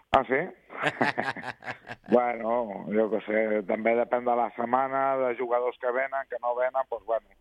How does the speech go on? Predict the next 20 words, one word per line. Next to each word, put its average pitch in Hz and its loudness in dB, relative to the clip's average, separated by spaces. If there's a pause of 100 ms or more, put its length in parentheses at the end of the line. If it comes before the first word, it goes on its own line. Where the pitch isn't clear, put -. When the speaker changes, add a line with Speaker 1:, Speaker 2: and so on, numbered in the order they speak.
Speaker 2:
Sí, 117 -6
sí. - -10
Speaker 1:
I 117 2
després 135 2
també 120 0
tenen 110 -6
que 110 -2
jugar 98 -2
una 101 -6
mica 98 -6
tots - -8
també, 95 -4
no? 107 -6
Perquè 95 -4
al - -8
final 104 -2
estem 104 -8
on 101 -8
estem 120 0
i, 110 -6